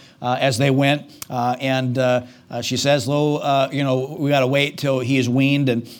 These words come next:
uh, and whatnot. Uh, but ultimately, she, uh, brought him, uh, to the temple and, and gave him to the priests. And, uh,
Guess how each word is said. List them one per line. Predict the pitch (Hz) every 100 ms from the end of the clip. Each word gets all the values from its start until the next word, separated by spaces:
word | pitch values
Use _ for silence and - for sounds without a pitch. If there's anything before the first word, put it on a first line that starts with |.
| -
uh, | 127 131
and | 127
whatnot. | 131 160 131 131 - - -
Uh, | - 117 113
but | 135 139
ultimately, | 151 165 151 143 135 135 156
she, | 160 151 139 131 - - -
uh, | 110
brought | 104 135 147
him, | 131 139 143 147
uh, | 139 113
to | 139 143 139
the | 143 135
temple | 110 131 160 151
and, | 123 123
and | 131 120
gave | 123 143
him | 139 131
to | 127
the | 117
priests. | - 123 151 156 147
And, | 127 - - -
uh, | - 127